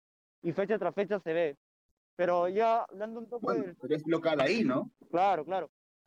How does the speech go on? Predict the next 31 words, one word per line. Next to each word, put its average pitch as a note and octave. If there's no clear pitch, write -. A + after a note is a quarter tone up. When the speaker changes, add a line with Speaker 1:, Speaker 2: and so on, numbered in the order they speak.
Speaker 1:
Pero E3+
hay F#3+
que G#3+
también G#3
pensar G#3
un G#3+
poco G#3+
también G3
en G#3+
lo G3+
que E3
quiere G#3
el G3
técnico A3+
y G3
no G3+
tanto G3+
en G#3
el F#3+
bolsillo E3+
del F#3+
equipo. E3
Pero D#3
bueno, F#3+
hablando G#3+
un G3+
poco B3
también G#3
sobre A3
el, F3+
este, D3+